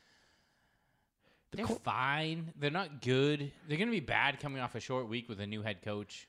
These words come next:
Speaker 1: They got no players this
Speaker 2: Their
Speaker 1: week.
Speaker 2: offensive line's bad.
Speaker 1: They literally
Speaker 2: T Y Hilton's
Speaker 1: crumbled.
Speaker 2: out.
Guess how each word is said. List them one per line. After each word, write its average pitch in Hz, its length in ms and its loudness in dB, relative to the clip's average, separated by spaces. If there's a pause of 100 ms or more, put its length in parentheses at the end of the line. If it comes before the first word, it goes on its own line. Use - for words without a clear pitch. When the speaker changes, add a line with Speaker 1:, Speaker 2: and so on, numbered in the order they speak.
(160)
Speaker 1:
They 135 80 8
got 120 240 8
no 104 640 6 (220)
players 87 500 0 (120)
this - 120 -2
Speaker 2:
Their 139 100 0
Speaker 1:
week. 135 100 6
Speaker 2:
offensive 139 360 0
line's 110 280 -4
bad. 98 180 0
Speaker 1:
They 135 100 12
literally 131 540 8
Speaker 2:
T 190 60 8
Y 180 140 8
Hilton's 160 180 6
Speaker 1:
crumbled. 107 400 6
Speaker 2:
out. - 40 -14